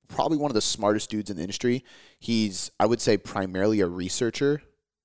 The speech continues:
and a creator, and then he's a coach. He does work with people, but, like,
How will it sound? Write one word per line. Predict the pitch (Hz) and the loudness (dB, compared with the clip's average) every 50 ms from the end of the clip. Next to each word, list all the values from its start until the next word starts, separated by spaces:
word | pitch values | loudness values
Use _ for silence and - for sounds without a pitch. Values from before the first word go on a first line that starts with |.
| _ _ | _ _
and | 95 92 85 | -8 -8 -8
a | |
creator, | - - - 104 92 87 92 98 107 123 135 135 117 - - _ _ _ - | -8 -8 -8 -4 0 2 2 4 6 6 4 4 2 0 -8 _ _ _ -10
and | 90 92 87 87 87 | -10 -8 -8 -6 -4
then | 92 95 | -2 -2
he's | 101 104 107 | -2 -4 -6
a | 113 | -4
coach. | - 127 135 151 - - - - - - - _ _ | 0 0 0 0 -2 -6 -12 -16 -18 -20 -20 _ _
He | - 120 | -10 0
does | 107 123 120 120 101 | 4 4 4 4 4
work | 101 101 107 - | 2 2 2 2
with | - 95 - | -2 -6 -4
people, | - 98 - 110 110 113 - - - - - - _ _ _ | -6 -2 2 4 2 2 2 -4 -12 -20 -20 -20 _ _ _
but, | - - 117 104 95 95 90 - - _ - | 2 4 6 6 6 6 4 0 -8 _ -2
like, | - 92 90 87 87 - - - | 2 2 2 2 0 -2 -10 -20